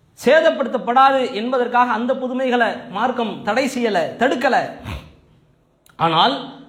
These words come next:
அல்லாஹ் ரப்பல் ஆலமீன் அல்லாஹ்வுடைய தூதரை வைத்து சொல்ல சொன்ன விஷயம் என்ன தெரியுமா? "ஒக்குல்லு முஹதஸத்தின் பிதா",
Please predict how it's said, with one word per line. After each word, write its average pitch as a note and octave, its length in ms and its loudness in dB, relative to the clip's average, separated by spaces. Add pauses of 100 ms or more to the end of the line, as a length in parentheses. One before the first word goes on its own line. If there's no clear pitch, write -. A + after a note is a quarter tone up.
(160)
அல்லாஹ் B3+ 360 4
ரப்பல் A3 240 2
ஆலமீன் G#3+ 320 0
அல்லாஹ்வுடைய A#3 400 4
தூதரை C4 320 0
வைத்து A#3 260 -2
சொல்ல A#3+ 260 -4
சொன்ன A#3+ 260 -6
விஷயம் C4 320 -6
என்ன B3 120 -2
தெரியுமா? B3 300 0 (960)
"ஒக்குல்லு C4+ 380 0
முஹதஸத்தின் C#4 720 0
பிதா", C#4+ 180 2